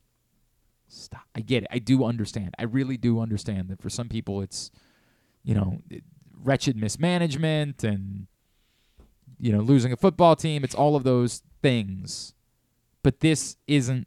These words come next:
that. It's still weird. I get it. It's weird. You would like to just have all of the I's dotted and T's crossed at this point, and every day that goes by without it,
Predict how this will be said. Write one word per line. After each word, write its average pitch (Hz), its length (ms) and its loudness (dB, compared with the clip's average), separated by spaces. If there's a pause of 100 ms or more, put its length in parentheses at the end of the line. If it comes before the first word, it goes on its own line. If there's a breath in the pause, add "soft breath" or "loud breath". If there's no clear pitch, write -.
(140)
that. 107 340 -4 (1700)
It's - 440 -2 (320)
still 160 280 4
weird. 190 480 6 (100)
I 120 140 -2
get 165 260 4
it. 156 280 0
It's - 180 -12
weird. 151 500 4 (480)
You 117 120 -6
would 127 100 2
like 147 260 4
to 151 60 -4
just 135 280 2
have 139 200 2
all 147 340 2
of 131 180 -2
the 135 180 2 (160)
I's 135 280 0
dotted 135 360 0
and 127 100 -4
T's 127 240 0
crossed 120 380 0
at - 80 -10
this 117 160 -4
point, 113 420 -2
and 104 140 -4
every 131 180 0
day 127 140 0
that 123 100 0
goes 120 220 0
by 117 220 0
without 139 380 2
it, 110 160 -2